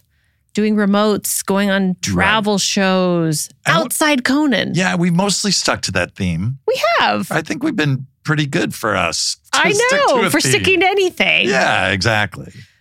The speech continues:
Speaker 1: Uh, it's been a really fun season, and this is actually our season finale
Speaker 2: This
Speaker 1: today.
Speaker 2: is the finale today. So, uh, I know, it just
Speaker 1: Wow.
Speaker 2: went awfully fast.
Speaker 1: It did.
Speaker 2: And
Speaker 1: It started slow because we were
Speaker 2: Right.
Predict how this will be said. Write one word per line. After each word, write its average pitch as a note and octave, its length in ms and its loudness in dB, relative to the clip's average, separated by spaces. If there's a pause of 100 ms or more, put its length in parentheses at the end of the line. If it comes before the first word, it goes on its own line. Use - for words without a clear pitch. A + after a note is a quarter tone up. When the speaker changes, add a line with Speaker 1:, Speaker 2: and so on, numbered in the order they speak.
(120)
Speaker 1:
Uh, A3+ 160 0
it's A3 100 -4
been E4 100 0
a E4 60 0
really F#4 220 0
fun F#4 260 0
season, G4 320 2
and D4+ 420 -2
this D4+ 260 -2
is E4 100 -2
actually E4+ 340 0
our E4 180 0
season E4+ 320 -2
finale E4 500 -6
Speaker 2:
This F2+ 120 -6
Speaker 1:
today. - 140 -2
Speaker 2:
is - 100 -4
the F2+ 100 -2
finale E2 440 -4
today. C2+ 420 -18
So, D2+ 480 -10
uh, D2 360 -12 (580)
I G#2+ 80 0
know, G3 260 0
it C#4+ 40 0
just C4 200 0
Speaker 1:
Wow. F3+ 80 0
Speaker 2:
went E3 120 0
awfully C#3 340 -4
fast. B2+ 640 -2
Speaker 1:
It A3 80 0 (320)
did. F#3 680 0 (580)
Speaker 2:
And - 160 0
Speaker 1:
It - 40 -2
started G4+ 480 0
slow C4+ 600 0
because A3+ 500 0
we B3 160 0
were A#3+ 300 2
Speaker 2:
Right. - 80 -4